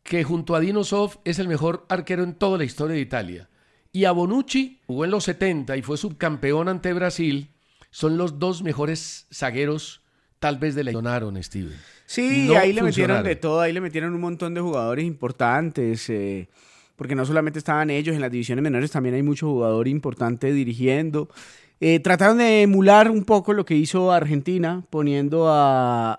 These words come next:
Speaker 1: A Scala-,
Speaker 2: Walter
Speaker 1: a
Speaker 2: Samuel,
Speaker 1: Scaloni, a
Speaker 2: a
Speaker 1: Samuel,
Speaker 2: Scaloni,
Speaker 1: a Aimar.
Speaker 2: eh, a Aimar, y eso no, no sirvió. Eh,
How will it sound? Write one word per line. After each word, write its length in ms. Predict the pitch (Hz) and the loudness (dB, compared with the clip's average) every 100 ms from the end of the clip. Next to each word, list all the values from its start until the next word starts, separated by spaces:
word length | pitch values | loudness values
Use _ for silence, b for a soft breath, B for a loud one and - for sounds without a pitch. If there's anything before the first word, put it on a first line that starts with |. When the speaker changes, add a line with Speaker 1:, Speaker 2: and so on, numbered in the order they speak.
| _ | _
Speaker 1:
A 140 | 131 | 0
Scala-, 60 | 139 | 6
Speaker 2:
Walter 340 | 139 151 165 | 6 6 4
Speaker 1:
a 40 | 160 | 4
Speaker 2:
Samuel, 520 | 160 139 147 175 190 185 180 | 0 2 4 6 8 8 8
Speaker 1:
Scaloni, 380 | 175 165 160 151 | 6 4 2 -2
a 60 | |
Speaker 2:
a 20 | |
Speaker 1:
Samuel, 260 | 135 147 156 | -2 0 0
Speaker 2:
Scaloni, 1120 | 147 143 143 156 170 165 165 165 160 156 151 - b | 2 2 4 4 4 2 0 0 0 0 -2 -6 b
Speaker 1:
a 60 | 120 | -6
Aimar. 360 | 117 123 127 | -2 0 2
Speaker 2:
eh, 180 | 127 123 | 2 0
a 100 | 135 | 0
Aimar, 800 | 135 131 135 156 170 165 160 156 - | 2 2 4 8 8 8 4 0 -2
y 140 | 151 | -2
eso 180 | 156 170 | 0 0
no, 400 | 165 165 165 156 | 0 2 2 0
no 160 | 156 | 0
sirvió. 420 | 151 165 139 135 - B B B - | 0 0 2 0 -4 B B B 2
Eh, 260 | 160 165 | 2 2